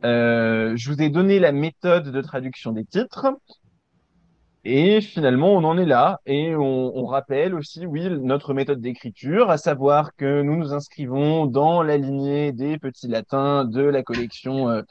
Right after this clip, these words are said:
La vie des classiques, les belles lettres, à savoir que nous ferons une partie bilingue avec le texte en latin, le texte en français et des notes de civilisation et d'histoire et de littérature, et une autre partie unilingue avec seulement le texte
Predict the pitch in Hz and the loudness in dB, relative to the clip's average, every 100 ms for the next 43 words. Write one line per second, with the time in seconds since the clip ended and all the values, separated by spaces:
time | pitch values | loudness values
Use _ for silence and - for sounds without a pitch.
0 | _ 98 120 123 127 127 110 127 110 101 | _ -2 -2 0 0 -2 -4 -6 -8 -6
1 | 101 101 113 175 214 214 - - - 147 | -4 0 2 2 0 -10 -14 -6 -2 2
2 | 151 143 147 147 131 131 - 135 131 131 | 2 4 2 0 -2 -2 -4 -4 -2 -2
3 | 139 135 139 - - 143 139 139 113 117 | -2 -2 -4 -6 -12 -6 -4 -6 -8 -6
4 | 139 139 143 123 113 - 127 131 131 139 | 0 2 2 0 -4 -8 -8 -8 -6 -2
5 | 120 117 127 113 110 113 120 - 113 113 | 0 0 0 -2 -4 -6 -8 -6 -8 -4
6 | 120 123 98 110 113 113 107 101 - 104 | -2 0 0 0 0 -2 -4 -10 -10 -12
7 | 107 104 104 - 101 92 - - 117 139 | -10 -8 -10 -10 -12 -12 -14 -2 2 4
8 | 175 202 - _ - 131 107 104 98 107 | 4 2 -4 _ -2 -2 -2 -8 -8 -8
9 | - 147 185 208 - _ - 202 196 180 | -4 0 2 2 -2 _ 2 6 6 4
10 | 151 151 135 127 147 143 123 117 107 110 | 2 0 0 -2 -6 -2 0 0 0 -2
11 | 151 190 131 117 165 160 165 143 123 - | -2 -4 -6 -6 -8 -4 -2 -2 -6 -12